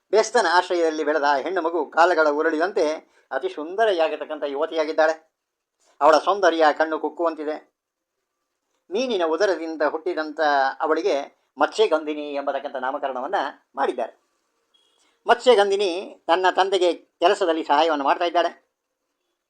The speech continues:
ಅವಳ ಸೌಂದರ್ಯ ಎಷ್ಟು ಆಕರ್ಷವಾಗಿತ್ತೆಂದರೆ ಮಹಾತ್ಮರಾದ ಪರಾಶರರು ಸಹ ಆಕೆಯತ್ತ ಆಕರ್ಷಿತರಾಗಿದ್ದಾರೆ.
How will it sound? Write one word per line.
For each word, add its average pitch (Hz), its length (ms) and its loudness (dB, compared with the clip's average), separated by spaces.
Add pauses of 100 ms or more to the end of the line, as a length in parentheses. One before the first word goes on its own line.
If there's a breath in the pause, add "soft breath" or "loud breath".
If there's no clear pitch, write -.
(920)
ಅವಳ 170 220 6
ಸೌಂದರ್ಯ 208 480 6 (220)
ಎಷ್ಟು 175 360 0
ಆಕರ್ಷವಾಗಿತ್ತೆಂದರೆ 196 1040 4 (400 soft breath)
ಮಹಾತ್ಮರಾದ 196 600 6
ಪರಾಶರರು 208 680 2
ಸಹ 185 160 6 (960)
ಆಕೆಯತ್ತ 160 420 2 (680)
ಆಕರ್ಷಿತರಾಗಿದ್ದಾರೆ. 135 880 -2